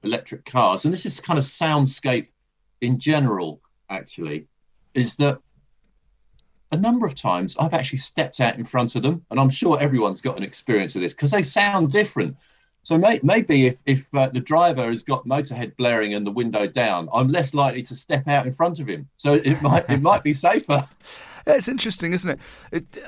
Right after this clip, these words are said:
Speaker 2: it's one of the things that people often worry about with electric vehicles in general. And you see it with electric scooters nowadays, that the government haven't quite made up their mind about what to do about electric scooters.
Speaker 1: I like them.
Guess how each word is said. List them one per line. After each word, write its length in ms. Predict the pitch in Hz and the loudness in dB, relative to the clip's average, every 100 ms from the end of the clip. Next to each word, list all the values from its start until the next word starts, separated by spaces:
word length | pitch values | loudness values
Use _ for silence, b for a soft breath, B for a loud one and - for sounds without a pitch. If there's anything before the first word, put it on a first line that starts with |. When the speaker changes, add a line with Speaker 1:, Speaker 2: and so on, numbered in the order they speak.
| - | -16
Speaker 2:
it's 160 | 185 - | -12 0
one 180 | 202 | 0
of 80 | 208 | 0
the 100 | 185 | -6
things 320 | 151 151 139 | -8 -8 -8
that 120 | 127 - | -10 -10
people 280 | 127 120 | -10 -4
often 480 | 123 - - 107 101 - | -4 -6 -10 -10 -10 -4
worry 300 | 117 117 110 | 0 0 -2
about 300 | - - - | -4 -10 -10
with 140 | 98 | -8
electric 480 | 104 107 - 107 - | -8 -8 -10 -14 -14
vehicles 540 | 98 107 95 101 95 | -6 -6 -6 -8 -8
in 100 | 98 | -10
general. 440 | 98 101 95 90 87 _ - | -8 -10 -10 -12 -18 _ -8
And 320 | 104 107 113 | -6 -6 -6
you 80 | 139 | -6
see 140 | 185 | -4
it 80 | 160 | -4
with 100 | 113 | -4
electric 380 | 120 - - - | -6 -8 -14 -14
scooters 600 | - 131 131 95 92 - | -6 -6 -4 -10 -12 -10
nowadays, 580 | 95 92 - 67 - | -10 -10 -12 -14 -16
that 120 | - - | -18 -14
the 80 | |
government 320 | 107 117 113 90 | -10 -8 -8 -8
haven't 280 | 104 107 | -10 -12
quite 280 | - 113 110 | -10 -6 -6
made 300 | 98 107 104 | -6 -6 -6
up 100 | 104 | -8
their 160 | 104 104 | -8 -8
mind 540 | 101 104 120 143 143 | -6 -6 -6 -8 -10
about 400 | 139 131 131 139 - | -8 -6 -4 -8 -10
what 160 | 151 - | -12 -12
to 100 | 120 | -12
do 240 | 131 139 | -10 -10
about 260 | 143 139 143 | -4 -4 -4
electric 360 | 143 - - | -10 -12 -16
scooters. 640 | - - 147 - 110 90 - | -14 -10 -10 -10 -12 -12 -8
Speaker 1:
I 120 | 123 | -6
like 300 | 104 104 - | -2 -4 -4
them. 220 | 80 78 | -12 -16